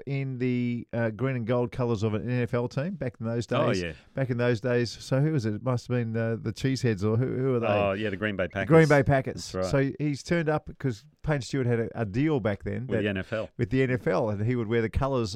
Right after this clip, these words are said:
Speaker 1: of N F L teams.
Speaker 2: And he wore
Speaker 1: Amazing
Speaker 2: and
Speaker 1: deal.
Speaker 2: he wore the plus fours too. That,
Speaker 1: Uh,
Speaker 2: that
Speaker 1: yeah.
Speaker 2: was his style.
Speaker 1: So he's turned up on day four. And he's got the green and gold on.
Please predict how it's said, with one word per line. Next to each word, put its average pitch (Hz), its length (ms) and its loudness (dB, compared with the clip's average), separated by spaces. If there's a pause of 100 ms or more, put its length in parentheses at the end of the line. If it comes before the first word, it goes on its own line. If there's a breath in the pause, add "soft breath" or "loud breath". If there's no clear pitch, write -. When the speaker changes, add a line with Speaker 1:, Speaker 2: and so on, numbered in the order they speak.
(120)
Speaker 1:
of 117 160 0
N 120 100 -2
F 120 140 -6
L 104 160 -4
teams. 135 640 -4
Speaker 2:
And 101 100 -8
he 98 60 -8
wore 117 260 2
Speaker 1:
Amazing 165 360 2
Speaker 2:
and 104 160 -6
Speaker 1:
deal. 110 100 4
Speaker 2:
he 127 40 2
wore 131 120 6
the 104 80 0
plus 113 260 -4
fours 107 380 -4
too. 104 260 -8 (140)
That, 113 100 -4
Speaker 1:
Uh, 87 120 -10
Speaker 2:
that 117 100 4
Speaker 1:
yeah. 143 60 6
Speaker 2:
was 98 100 0
his 101 180 -2
style. 98 560 2
Speaker 1:
So - 200 2
he's 170 140 4
turned 190 300 2
up 165 160 0
on 143 400 0
day 151 240 4
four. 147 500 2 (800)
And 143 120 0
he's 143 100 0
got 151 180 0
the 147 80 2
green 151 240 6
and 147 120 -2
gold 165 260 4
on. 139 100 6